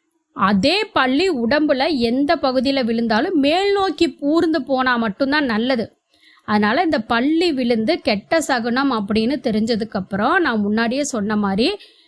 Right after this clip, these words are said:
தலைக்கு குளிச்சிடுங்க. குளிச்சுட்டு குலதெய்வத்தை நினைச்சி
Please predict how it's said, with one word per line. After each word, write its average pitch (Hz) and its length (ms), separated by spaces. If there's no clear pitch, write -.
தலைக்கு 320 560
குளிச்சிடுங்க. 233 540
குளிச்சுட்டு 311 840
குலதெய்வத்தை 311 760
நினைச்சி 226 840